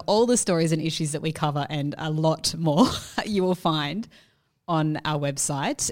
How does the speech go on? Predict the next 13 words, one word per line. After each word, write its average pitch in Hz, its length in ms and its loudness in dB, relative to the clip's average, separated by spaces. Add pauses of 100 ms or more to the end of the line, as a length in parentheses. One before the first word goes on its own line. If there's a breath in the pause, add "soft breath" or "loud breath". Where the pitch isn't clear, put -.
And 143 600 -2
a 151 200 -4
quick - 280 -10
reminder 135 520 -6
to - 300 -4
subscribe 170 480 -2
to 170 120 -6
our 147 180 -4 (160)
daily 143 300 -4
newsletter. 151 420 -2
It - 80 -8
comes 151 220 -6
out 135 180 -4